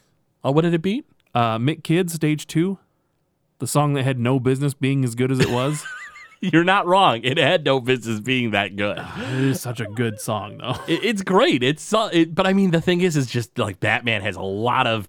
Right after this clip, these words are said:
Speaker 1: just destructive power behind it. It is a
Speaker 2: Yeah.
Speaker 1: really good song.
Speaker 2: Yeah, I know.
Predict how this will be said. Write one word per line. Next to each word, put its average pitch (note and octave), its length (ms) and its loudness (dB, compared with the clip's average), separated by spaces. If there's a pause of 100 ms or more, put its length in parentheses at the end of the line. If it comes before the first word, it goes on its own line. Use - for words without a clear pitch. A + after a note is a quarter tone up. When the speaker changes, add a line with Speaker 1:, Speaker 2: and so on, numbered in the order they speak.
(100)
Speaker 1:
just - 280 -2
destructive A#2 720 0
power A2+ 320 2
behind G2 380 -2
it. B2+ 60 0
It B2+ 40 2 (120)
is C#3 40 2
a C#3 60 2
Speaker 2:
Yeah. C#3+ 220 2
Speaker 1:
really C#3 200 2
good A#2+ 320 0
song. A#2 240 2
Speaker 2:
Yeah, C3 120 2
I B2 160 -2
know. A2+ 380 -2